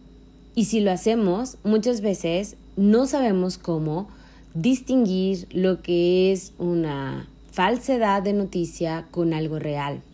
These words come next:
A veces nos dejamos llevar por quien nos cae bien, por quien creemos, por quien tiene más seguidores.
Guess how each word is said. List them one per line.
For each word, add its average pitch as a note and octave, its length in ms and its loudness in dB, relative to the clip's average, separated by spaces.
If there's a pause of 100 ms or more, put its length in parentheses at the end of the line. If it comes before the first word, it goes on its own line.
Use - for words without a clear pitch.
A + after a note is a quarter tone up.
(800)
A G3 100 -2
veces G#3+ 480 2
nos G#3+ 200 2
dejamos A3 380 0
llevar G3 560 0
por F#3 300 -2
quien F3 440 0
nos E3 200 0
cae D#3+ 160 -2
bien, G#3+ 440 0
por E3+ 180 -4
quien D#3 220 -6
creemos, F3+ 760 -2
por E3+ 420 0
quien D#3 220 -4
tiene E3+ 240 0
más F3+ 340 0
seguidores. F#3+ 840 0